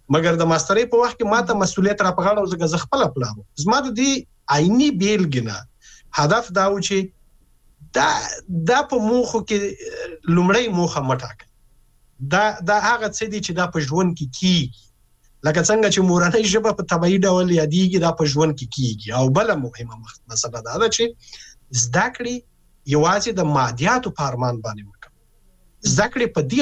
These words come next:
ارمان باندې وکړئ چې په ټولنه کې څوک پوه کم او څوک را سره په خبره باندې پوه شي. یو بل خبره چې غواړم همدلته وکړم،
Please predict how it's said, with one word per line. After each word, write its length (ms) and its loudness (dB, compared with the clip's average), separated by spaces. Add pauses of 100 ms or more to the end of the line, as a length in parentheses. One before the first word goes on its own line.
ارمان 380 0
باندې 320 0
وکړئ 240 0 (100)
چې 120 -2 (720)
په 60 -2 (120)
ټولنه 400 0 (100)
کې 120 -16 (440)
څوک 240 2 (260)
پوه 240 2 (100)
کم 160 2 (360)
او 80 2 (120)
څوک 240 2
را 140 4
سره 240 0
په 100 -6
خبره 260 0 (100)
باندې 240 2 (160)
پوه 200 2 (120)
شي. 160 -10 (200)
یو 180 2
بل 200 0
خبره 240 0
چې 140 -4
غواړم 280 2
همدلته 380 -2
وکړم، 320 -2